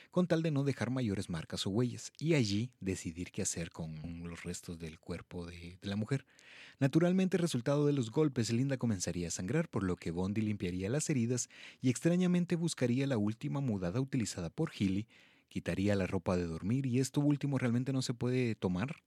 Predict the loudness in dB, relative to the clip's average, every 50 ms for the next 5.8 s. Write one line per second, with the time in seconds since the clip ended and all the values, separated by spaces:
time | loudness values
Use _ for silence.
0 | _ -8 -6 -6 -6 -4 -4 -4 -4 -2 -2 0 0 0 0 0 -2 -4 -2 0
1 | 0 0 2 2 0 0 0 0 -2 -2 -4 -4 -6 -18 -20 -20 -20 -16 -6 -6
2 | 0 0 0 2 2 2 2 4 4 2 2 2 _ -2 -4 0 _ 2 2 2
3 | 2 -2 -2 -2 -2 -2 -4 -6 -8 -8 -8 -4 -2 -2 0 -2 -2 _ 0 0
4 | 0 0 0 -2 -4 _ -8 -10 -8 _ -2 -2 0 0 -2 -2 -4 -4 -6 -8
5 | -10 -12 -14 -18 _ _ _ -8 -6 -6 -6 -4 _ -2 -2 -2